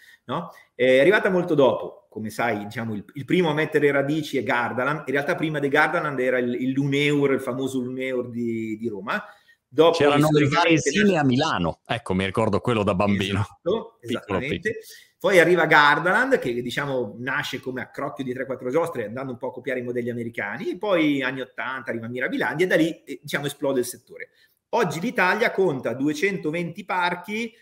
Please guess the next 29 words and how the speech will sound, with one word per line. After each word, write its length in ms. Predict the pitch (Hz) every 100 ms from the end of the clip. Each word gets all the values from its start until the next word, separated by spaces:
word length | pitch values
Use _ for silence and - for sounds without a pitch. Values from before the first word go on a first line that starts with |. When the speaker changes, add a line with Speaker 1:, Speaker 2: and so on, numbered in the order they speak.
| _
Speaker 1:
ventuno 520 | 113 135 165 160 202 175
milioni 360 | 160 175 160
di 100 | 147
biglietti 340 | 151 170 185 139
staccati 500 | - 156 - 185 233
l'anno 420 | 165 151 208 123
e 140 | 143 165
un 220 | 123 117
quattrocento 540 | 131 143 151 143 143
milioni 260 | 151 147 147
di 100 | 151
euro 140 | 139
Speaker 2:
Ah. 40 | 143
Speaker 1:
di 80 | 175
fatturato, 440 | - - 180 -
quindi 200 | 180 - _ _
ha 160 | - 190
una 140 | 151
sua, 560 | 131 139 127 120 110 101
come 120 | 120 117
dire, 240 | 110 98 - - _ _
valenza 640 | 113 147 113 92 95 90 -
e 220 | 196 285
soprattutto 680 | - 208 220 226 - 285 254
si 160 | - 180
è 80 |
distribuita 500 | 185 180 185 170 185
nello 160 | 202 143
stivale, 420 | - 131 143 101